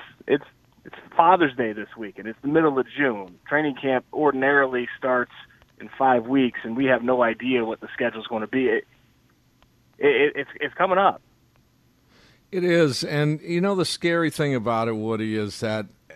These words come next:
Speaker 2: if, if, if you look at it just common sense, basketball has a little spacing.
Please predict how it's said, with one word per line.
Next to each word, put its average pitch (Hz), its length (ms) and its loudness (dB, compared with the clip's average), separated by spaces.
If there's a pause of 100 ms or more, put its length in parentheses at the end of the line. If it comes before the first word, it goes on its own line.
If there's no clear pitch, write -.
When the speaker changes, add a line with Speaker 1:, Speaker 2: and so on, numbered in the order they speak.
(120)
Speaker 2:
if, 123 240 -10
if, 127 160 -6
if 117 440 -10
you 127 120 -4
look 185 220 -2
at 156 140 2
it 117 60 -6
just 123 200 -6
common 120 320 0
sense, 113 380 -2
basketball 165 680 -2
has 127 220 -2
a 123 40 -4
little 127 260 -4
spacing. 123 720 -2